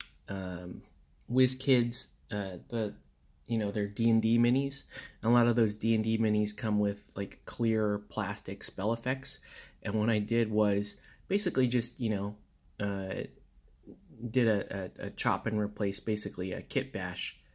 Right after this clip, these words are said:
um, just to give the models specific spell effects. Now, there actually is an in-game purpose to these. Uh, just so you know, like, you can see the models that cause fire. Uh, you can also see the models that cause poison.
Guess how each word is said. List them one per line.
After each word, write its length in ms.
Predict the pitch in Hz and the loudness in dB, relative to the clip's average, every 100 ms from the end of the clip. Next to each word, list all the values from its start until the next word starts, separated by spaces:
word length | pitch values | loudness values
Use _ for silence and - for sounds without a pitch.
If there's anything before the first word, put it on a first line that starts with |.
| - - _ _ _ - | -20 -20 _ _ _ -12
um, 340 | 95 92 - | -8 -8 -8
just 240 | - 139 135 | -2 -2 0
to 80 | 123 | 2
give 360 | 117 113 107 - _ - _ _ _ | 4 2 -2 -16 _ -20 _ _ _
the 80 | 117 | -2
models 520 | 110 107 107 104 - - | 0 2 0 -2 -8 -14
specific 640 | - - 110 - 110 104 | -16 -8 -8 -4 -2 -2
spell 280 | - - 104 | -4 -2 -2
effects. 360 | 104 95 - 127 | -2 -6 -2 4
Now, 340 | 117 113 - - _ | 4 4 -4 -20 _
there 160 | 139 151 | 6 8
actually 320 | 180 - 104 | 6 4 2
is 180 | 107 117 | 2 2
an 160 | 110 117 | 0 2
in-game 680 | 123 120 113 110 107 104 | 4 4 4 4 4 2
purpose 460 | 104 - 135 151 151 | -2 -4 -2 -4 -4
to 120 | 165 | -4
these. 300 | 170 202 208 - - - - - | -2 -4 -8 -20 -20 -20 -20 -4
Uh, 380 | 107 104 104 120 | -2 0 0 0
just 300 | 117 123 - | 0 -2 2
so 80 | 123 | 2
you 140 | 110 | 4
know, 200 | 113 123 | 4 4
like, 280 | 107 98 - _ _ _ _ _ _ _ - - - | 2 -2 -10 _ _ _ _ _ _ _ -20 -14 2
you 140 | 131 | 2
can 180 | 127 113 | 4 2
see 220 | - 120 | 2 0
the 100 | 110 | 2
models 460 | 104 104 104 104 - | 2 2 2 -2 -4
that 240 | 98 - | -8 -8
cause 340 | - 110 98 - | -4 -2 -2 -6
fire. 560 | - 120 131 131 131 135 - - - _ - | -2 2 4 4 0 -6 -20 -20 -20 _ -16
Uh, 100 | - - | -12 -10
you 120 | - | -10
can 240 | 101 107 101 | -4 -2 -2
also 260 | 101 104 | -2 -4
see 180 | 104 104 | -6 -6
the 100 | 101 | -6
models 360 | 101 101 98 - | -4 -6 -6 -10
that 160 | 101 | -12
cause 240 | - 92 - | -8 -8 -10
poison. 600 | - 123 131 131 127 | -6 -2 0 0 -2